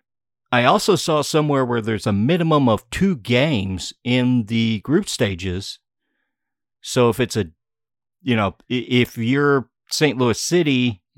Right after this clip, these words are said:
expansion club, you do get in one of those rough, uh, ones,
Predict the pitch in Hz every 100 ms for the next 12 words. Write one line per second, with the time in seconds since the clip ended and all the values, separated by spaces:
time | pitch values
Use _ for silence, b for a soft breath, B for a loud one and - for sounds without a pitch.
0 | - 113 107 - 135 165 151 135 104 -
1 | 117 110 107 - 104 95 135 135 127 110
2 | 110 113 101 95 110 104 104 - 107 98
3 | 90 95 98 95 95 85